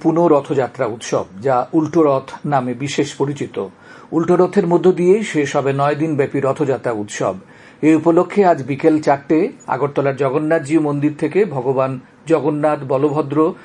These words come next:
ও দেবী সুভদ্রাকে নিয়ে একটি রথ শহরের বিভিন্ন পথ পরিক্রমা করে জগন্নাথজিউ মন্দিরে ফিরে যাবে।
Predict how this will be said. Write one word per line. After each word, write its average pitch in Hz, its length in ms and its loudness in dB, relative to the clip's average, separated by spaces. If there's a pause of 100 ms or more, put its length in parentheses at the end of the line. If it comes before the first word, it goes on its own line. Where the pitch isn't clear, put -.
(140)
ও 147 100 0
দেবী 147 240 0
সুভদ্রাকে 151 680 -2
নিয়ে 139 240 -4 (140)
একটি 127 320 -6 (280)
রথ 151 300 2
শহরের 135 400 -2
বিভিন্ন 135 480 -2
পথ 117 200 -2 (360)
পরিক্রমা 170 500 0
করে 131 320 -4 (340)
জগন্নাথজিউ 156 680 0
মন্দিরে 135 440 -2
ফিরে 135 260 -6
যাবে। 104 320 -6